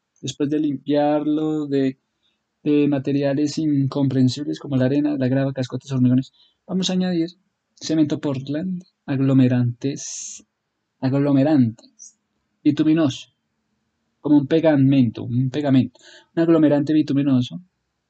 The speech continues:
como la, una arcilla, arcilla,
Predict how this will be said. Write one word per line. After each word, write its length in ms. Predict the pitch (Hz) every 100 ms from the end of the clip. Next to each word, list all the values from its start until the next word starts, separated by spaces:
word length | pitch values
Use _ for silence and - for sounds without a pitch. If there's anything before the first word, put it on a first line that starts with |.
| _ _ _ _ _ _
como 160 | 151 143
la, 220 | 147 -
una 180 | 175 170
arcilla, 480 | 151 - 135 139 185 _ _ _ _ _ - _ _
arcilla, 520 | 131 123 135 139 180